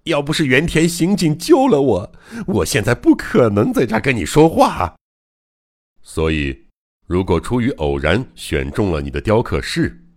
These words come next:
Speaker 2: 我觉得你也太倒霉透顶了。即便是个无可救药的人，他企图烧死无冤无仇的你，我也认为有点太过分了。这里面一定有什么原因吧？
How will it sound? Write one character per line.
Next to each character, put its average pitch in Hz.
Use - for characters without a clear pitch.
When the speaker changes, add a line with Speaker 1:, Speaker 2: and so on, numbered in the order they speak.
Speaker 2:
我 69
觉 71
得 69
你 82
也 73
太 85
倒 71
霉 73
透 95
顶 57
了。 85
即 76
便 78
是 90
个 76
无 82
可 82
救 87
药 143
的 73
人， 64
他 87
企 82
图 85
烧 95
死 -
无 80
冤 92
无 98
仇 113
的 151
你， 127
我 76
也 80
认 80
为 69
有 76
点 73
太 87
过 85
分 135
了。 65
这 80
里 69
面 71
一 87
定 104
有 65
什 76
么 76
原 71
因 127
吧？ 69